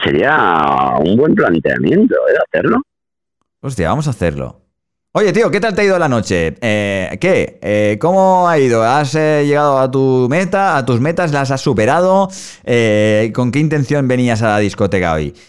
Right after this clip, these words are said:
Speaker 2: ¿Y con qué sabor de boca te, te vas a tu casa y te vas a dormir? ¿O no te vas a dormir? ¿Qué vas a hacer? ¿Que te vas a comer unos churros, una churra? ¿Qué vas a hacer?
Speaker 1: Oh, depende. <laughs>
Speaker 2: Oye, pues estaría guapo esta, una encuesta así
Speaker 1: Una
Speaker 2: matinal,
Speaker 1: encuesta de
Speaker 2: ¿eh?
Speaker 1: esta,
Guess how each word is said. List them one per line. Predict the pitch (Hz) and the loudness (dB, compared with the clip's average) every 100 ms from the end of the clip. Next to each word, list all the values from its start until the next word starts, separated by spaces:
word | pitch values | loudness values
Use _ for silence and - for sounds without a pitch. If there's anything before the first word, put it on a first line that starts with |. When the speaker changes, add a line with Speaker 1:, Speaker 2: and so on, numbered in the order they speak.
| _ | _
Speaker 2:
¿Y | - 120 117 | -4 -4 -2
con | 120 120 | -2 -2
qué | 110 160 170 165 | -2 2 2 2
sabor | 151 147 139 | 0 0 2
de | |
boca | 131 120 | 0 0
te, | 113 113 113 113 | -2 0 0 0
te | 117 | 0
vas | 113 | -2
a | 110 | -2
tu | 98 | -4
casa | 87 123 131 151 151 147 | -2 -2 0 0 0 0
y | |
te | 110 | 0
vas | 110 104 | 0 0
a | |
dormir? | 95 85 78 69 _ _ _ | -2 -2 -6 -10 _ _ _
¿O | 117 117 | -4 -2
no | 113 | 0
te | 95 | 0
vas | 92 | 0
a | 87 | 0
dormir? | 92 165 92 | 0 0 -2
¿Qué | 85 | -2
vas | 113 107 | -2 -2
a | |
hacer? | - 78 73 | -2 -4 -4
¿Que | 98 | -4
te | 92 | -2
vas | 95 | -2
a | 113 | -2
comer | 107 | -2
unos | 101 95 | -4 -4
churros, | - 175 180 185 - | -2 0 0 0 0
una | 98 87 | -4 -2
churra? | 156 160 160 160 165 - _ _ _ _ | -2 0 0 0 -2 -8 _ _ _ _
¿Qué | 160 | 0
vas | 156 113 | 0 0
a | |
hacer? | 82 76 71 | -4 -6 -4
Speaker 1:
Oh, | 95 131 | -2 0
depende. | 90 87 139 127 113 | 0 0 2 2 0
<laughs> | - - - 127 120 180 214 - 370 - - _ - - - - - - - | -2 -2 0 -2 -2 -2 -2 -4 -6 -8 -16 _ -10 -6 -2 -2 -4 -8 -2
Speaker 2:
Oye, | 151 196 | -2 0
pues | 131 123 113 | 0 0 2
estaría | 110 120 202 | 0 2 2
guapo | 208 139 117 110 | 0 0 2 2
esta, | 107 110 101 92 90 | 2 -2 -2 -2 -2
una | 104 | -2
encuesta | 95 104 107 | -2 -2 -2
así | 95 104 110 101 95 | -4 -2 0 0 0
Speaker 1:
Una | 98 117 | 0 2
Speaker 2:
matinal, | 120 - - | 2 0 0
Speaker 1:
encuesta | 143 | 0
de | 143 | 0
Speaker 2:
¿eh? | |
Speaker 1:
esta, | 131 127 113 | 0 0 2